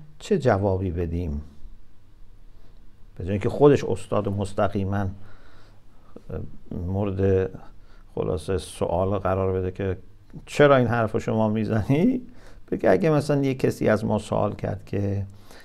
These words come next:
دلیل این مطلب چیست، ما چه استدلال‌هایی می‌تونیم ذکر بکنیم، اینجوری بگه.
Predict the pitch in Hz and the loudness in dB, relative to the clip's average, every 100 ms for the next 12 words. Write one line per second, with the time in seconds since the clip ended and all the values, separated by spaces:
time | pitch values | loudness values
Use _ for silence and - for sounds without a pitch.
0 | - - - 98 95 98 110 120 190 170 | -20 -16 -10 -6 -6 0 2 4 4 4
1 | 123 107 98 82 90 82 - 82 - - | 4 2 0 -2 -4 -6 -6 -8 -8 -8
2 | 143 156 175 - 143 151 - - - 101 | -4 -4 -4 -8 -4 -4 -4 -4 -4 -4
3 | - - 95 98 92 85 101 95 92 98 | -6 -4 -2 -2 -2 -2 -2 -2 -4 -6
4 | 101 95 90 - - - - - - 95 | -6 -6 -6 -10 -14 -14 -14 -16 -12 -4
5 | 95 90 - 95 - 95 90 87 78 - | -2 -2 -4 -8 -4 -4 -2 -4 -6 -8
6 | - - - - - - - - - - | -10 -8 -10 -12 -14 -16 -16 -16 -16 -12
7 | - 82 85 82 - - - | -8 -4 -4 -4 -6 -8 -10